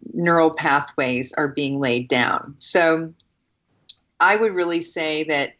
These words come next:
flag under fourteen is where my focus is now. Um, you know, don't play tackle football before ninth grade.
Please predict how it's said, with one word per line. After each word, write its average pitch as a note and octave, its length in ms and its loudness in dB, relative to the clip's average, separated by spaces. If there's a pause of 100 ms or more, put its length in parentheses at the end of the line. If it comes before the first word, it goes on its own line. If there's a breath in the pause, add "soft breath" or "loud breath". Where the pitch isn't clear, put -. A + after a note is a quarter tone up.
(540)
flag F3+ 360 0
under F3+ 180 -4
fourteen E3 920 -8 (140)
is D#3+ 580 -2 (120)
where D#3 420 2
my D3 260 0
focus F3 520 -4
is F#3 400 -4
now. D#3 640 0 (540 soft breath)
Um, D3 600 0
you E3+ 160 -4
know, D#3 180 2
don't D#3 360 0
play E3 380 2
tackle D#3+ 340 -2
football D#3 340 2
before D#3 400 -4
ninth D3 340 -4
grade. E3+ 560 -2